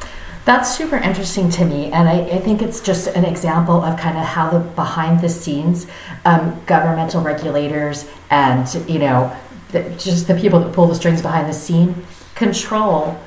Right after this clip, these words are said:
um, control kind of what we end up eating and drinking, you know, in, in these very subtle ways. It's kind of crazy. I had no idea about that, and I don't buy a lot of hard seltzer here, so I wasn't really, I'm not really keyed in on what the price point is generally for a hard seltzer,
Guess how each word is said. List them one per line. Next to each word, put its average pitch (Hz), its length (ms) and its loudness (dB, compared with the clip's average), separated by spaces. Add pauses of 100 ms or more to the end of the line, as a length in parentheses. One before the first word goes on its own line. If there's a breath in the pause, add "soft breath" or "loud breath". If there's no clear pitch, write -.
(460 loud breath)
um, 170 600 4
control 185 440 2
kind 185 160 0
of 165 200 -2
what 170 120 0
we 175 120 0
end 170 100 4
up 170 180 2
eating 156 320 -2
and 143 200 -6
drinking, 160 640 2
you 165 100 0
know, 143 260 0
in, 170 300 2
in 156 240 -2
these 147 200 -4
very 151 180 0
subtle 175 340 2
ways. 170 440 2
It's 151 120 -4
kind 165 240 2
of - 60 -6
crazy. 185 380 0
I 147 140 2
had 165 200 0
no 170 80 4
idea 160 320 -2
about 156 220 -2
that, 135 240 0
and 147 100 0
I 143 60 0
don't 165 340 0 (460 loud breath)
buy 170 180 4
a 156 140 2
lot 147 120 4
of 143 120 -4
hard 156 180 -2
seltzer 240 400 -2
here, 143 460 -4 (120)
so 180 260 2
I 165 200 2
wasn't 170 340 0
really, 160 280 2
I'm 160 100 -2
not 165 180 4
really 160 280 2
keyed 170 260 -2
in 165 140 0
on 147 180 -2
what 139 140 -2
the - 80 -12
price 143 240 0
point 151 220 -4
is 135 120 -4
generally 143 400 -2
for 127 160 -2
a 127 100 2
hard 131 220 -2
seltzer, 185 500 -2